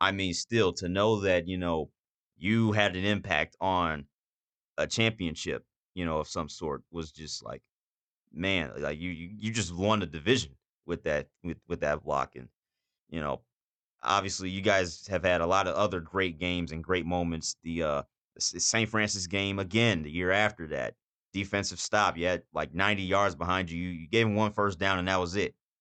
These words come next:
Then th-, then this past season, you know, you go to overtime in Saint Francis again. And, uh, you know, kind of, if that, did that, I'm, I gotta ask you, man, 'cause it, that overtime felt eerily similar, um, to your sophomore year, um, when you went to overtime with Saint Francis.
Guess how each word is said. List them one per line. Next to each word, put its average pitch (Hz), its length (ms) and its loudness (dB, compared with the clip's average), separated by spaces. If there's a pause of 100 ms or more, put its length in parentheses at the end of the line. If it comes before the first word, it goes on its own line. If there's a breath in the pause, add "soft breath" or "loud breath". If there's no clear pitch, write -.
(260)
Then 92 240 0
th-, 110 220 4
then 110 120 2
this 117 120 0
past 131 360 2
season, 76 400 -4
you 85 100 -4
know, 85 80 0
you 92 180 -2
go 98 140 4
to 95 60 2
overtime 110 520 2
in 104 60 -2
Saint 107 260 -2
Francis 107 340 0
again. 101 460 2 (560)
And, 90 320 0
uh, 90 300 4 (440)
you 95 100 0
know, 98 140 4
kind 131 240 4
of, 151 60 6
if 170 140 -2
that, 156 300 4
did 135 220 0
that, 160 260 4
I'm, 165 140 -4 (340 loud breath)
I 143 100 4
gotta 117 260 4
ask 85 260 -2
you, 80 60 -10
man, 76 200 -6
'cause - 320 -6
it, 107 160 0
that 156 200 6
overtime 123 560 2
felt 104 320 2
eerily 110 360 2
similar, 87 560 0 (600)
um, 92 280 2
to 107 140 -2
your 90 120 0
sophomore 87 540 0
year, 73 320 -6
um, 78 400 -4 (220)
when 92 140 0
you 92 120 2
went 90 180 0
to 90 60 0
overtime 80 400 0
with 78 80 -6
Saint 80 260 -2
Francis. 69 520 -6